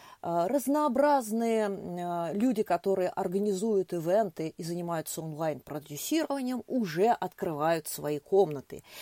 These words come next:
И мы слышим там Настю Ивлеву, Даню Милохина,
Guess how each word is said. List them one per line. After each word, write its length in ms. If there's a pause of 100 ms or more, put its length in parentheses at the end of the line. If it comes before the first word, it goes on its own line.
(100)
И 140
мы 160
слышим 440
там 240 (240)
Настю 440
Ивлеву, 600
Даню 480
Милохина, 680